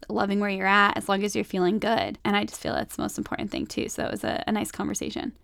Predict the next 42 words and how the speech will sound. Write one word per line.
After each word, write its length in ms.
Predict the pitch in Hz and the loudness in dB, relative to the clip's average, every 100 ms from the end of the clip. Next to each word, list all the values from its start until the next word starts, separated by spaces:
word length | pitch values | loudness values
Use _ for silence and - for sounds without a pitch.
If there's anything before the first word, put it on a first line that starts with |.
| - | 6
But 100 | 285 | 8
it's 180 | 294 | 8
true 200 | - 233 | 6 4
that 160 | 254 226 | 4 2
different 240 | 208 214 | 2 -2
people 260 | - 208 202 | -2 0 2
value 280 | 202 214 208 | 4 4 4
different 320 | 196 208 208 | 0 -2 0
things, 280 | 190 196 214 | 0 0 0
especially 440 | 208 - 185 190 | -2 -2 0 0
when 120 | 185 | 0
it 80 | 196 | -2
comes 260 | - 190 - | 0 0 0
to 60 | 190 | 0
health. 440 | 185 208 247 - | 2 0 -2 -4
And 180 | 220 208 - - - | -4 -4 -10 -20 -6
there 140 | - 214 | 0 4
really 260 | 262 294 | 6 6
isn't 260 | 214 214 214 | 4 0 0
a 120 | 190 | 0
one-size-fits-all 920 | 190 190 190 196 190 - 185 - 185 180 | 2 2 2 0 -2 -2 -4 2 2 2
diet 400 | 180 196 196 - | 2 2 0 0
or 180 | 196 - | -2 -2
exercise 520 | 185 - 190 185 190 | -2 -4 -4 -2 -2
routine. 500 | 190 - 202 147 - | -4 -2 -2 0 -2
So 420 | - 208 190 190 | -2 2 2 2
one 160 | 196 214 | 2 2
of 80 | 220 | 2
the 80 | |
cool 200 | 220 202 | 2 0
things 280 | 196 190 190 | -2 -2 -2
about 300 | - - - - | 0 -2 -2 0
living 320 | 220 277 262 | 2 4 2
through 160 | 202 | 0
your 100 | 190 | -2
twenties 380 | 196 190 190 - | -2 -2 0 0
and 80 | 196 | 0
being 160 | 208 233 | 0 0
in 80 | |
your 80 | 208 | 0
thirties 500 | - 208 214 226 - - | -2 -2 0 -2 -4 -4
is, 300 | 190 190 | -2 -4